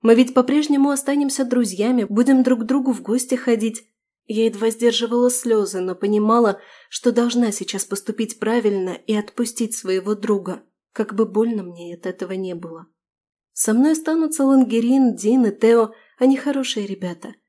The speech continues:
А ты периодически будешь заскакивать к нам и устраивать всем взбучку по старой памяти,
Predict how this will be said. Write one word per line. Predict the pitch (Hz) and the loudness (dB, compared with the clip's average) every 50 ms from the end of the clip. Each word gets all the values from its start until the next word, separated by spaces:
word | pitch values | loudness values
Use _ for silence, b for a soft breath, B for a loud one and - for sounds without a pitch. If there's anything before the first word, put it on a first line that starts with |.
| _ _ _ | _ _ _
А | - 220 | -6 0
ты | - 370 | 0 0
периодически | 370 - 277 277 277 262 - 302 302 - 277 269 - - 233 | 0 0 2 2 2 2 2 0 0 0 -4 -4 -2 -2 -2
будешь | 196 233 269 254 254 - | 0 0 0 0 0 -2
заскакивать | - 208 196 - - - 214 247 254 - 214 208 196 - | -2 -4 -4 -4 -4 -4 -4 -4 -2 -2 -2 -2 -2 -2
к | - 196 | -4 -4
нам | 185 190 220 254 247 214 | -2 0 2 2 2 2
и | |
устраивать | 202 196 190 - - 220 214 226 254 240 233 233 | 2 0 -2 -4 -4 -2 0 2 2 2 0 -2
всем | - - - 233 233 233 | -4 -6 -4 -2 0 0
взбучку | 208 - 185 180 208 294 - - - 214 | -2 -2 -4 -4 -4 -6 -6 -4 -6 -6
по | - - 175 | -4 -2 -4
старой | 170 - - 226 254 220 | -4 -4 -2 0 0 0
памяти, | - - 202 220 240 233 226 - 240 233 | 0 -2 -2 0 0 0 0 0 -4 -4